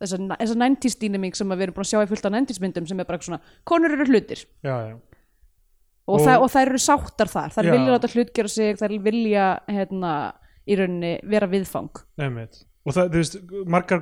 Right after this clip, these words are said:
Speaker 2: konur í, í nineties kvikmyndum eru með svona sömu orku og þessar tvær.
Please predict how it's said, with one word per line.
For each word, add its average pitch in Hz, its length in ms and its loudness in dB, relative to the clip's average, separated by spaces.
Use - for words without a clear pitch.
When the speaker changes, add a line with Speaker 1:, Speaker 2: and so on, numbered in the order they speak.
Speaker 2:
konur 185 340 2
í, 175 540 -4
í 160 80 0
nineties 165 400 -4
kvikmyndum 143 560 -2
eru 160 320 4
með 151 240 0
svona 151 240 -6
sömu 170 320 0
orku - 460 -2
og 208 80 0
þessar 208 180 -4
tvær. 220 300 -4